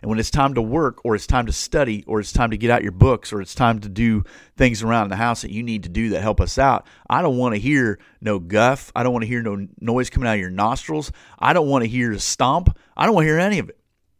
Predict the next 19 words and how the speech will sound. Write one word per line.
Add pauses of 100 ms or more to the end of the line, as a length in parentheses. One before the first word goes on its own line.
(1000)
'Cause
that's
what
we
do. (220)
That's,
that's
part
of
what
it
means
to
be
a
part
of
this
community.